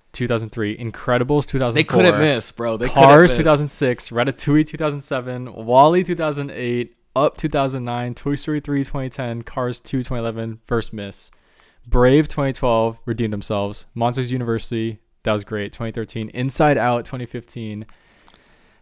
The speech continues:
Speaker 1: Good Dinosaur. I don't even know anything
Speaker 2: I
Speaker 1: about
Speaker 2: didn't
Speaker 1: the
Speaker 2: watch
Speaker 1: movie.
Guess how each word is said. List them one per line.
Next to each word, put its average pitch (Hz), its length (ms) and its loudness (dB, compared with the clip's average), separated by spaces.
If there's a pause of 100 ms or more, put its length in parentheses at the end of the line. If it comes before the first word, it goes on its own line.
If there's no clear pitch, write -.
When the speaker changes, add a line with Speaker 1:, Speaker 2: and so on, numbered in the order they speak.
(100)
Speaker 1:
Good 127 140 2
Dinosaur. 120 640 0
I 110 80 0
don't 110 220 -2
even 101 120 -8
know 101 140 -4
anything 98 180 -8
Speaker 2:
I 123 100 -4
Speaker 1:
about 139 40 -4
Speaker 2:
didn't 151 220 0
Speaker 1:
the 113 40 -4
Speaker 2:
watch 117 140 -2
Speaker 1:
movie. 95 60 -8